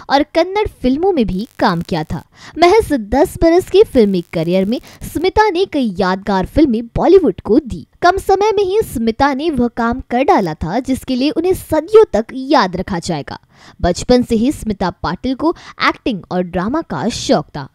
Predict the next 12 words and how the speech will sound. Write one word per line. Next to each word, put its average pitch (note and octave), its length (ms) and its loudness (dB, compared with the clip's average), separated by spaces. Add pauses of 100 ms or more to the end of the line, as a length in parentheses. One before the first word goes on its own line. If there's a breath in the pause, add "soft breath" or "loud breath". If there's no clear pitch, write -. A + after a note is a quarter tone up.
(100)
थिएटर F#4+ 300 2
की G4 160 4
प्रसिद्ध D4+ 460 0
आर्टिस्ट A#3 580 0
रही A#3+ 220 -2
स्मिता F#3 500 -4
ने C4 160 -2 (180 loud breath)
सन F4+ 160 2
उन्नीस F4+ 380 -2
सौ G4 80 2
पचहत्तर D4+ 680 0
में D4+ 160 -4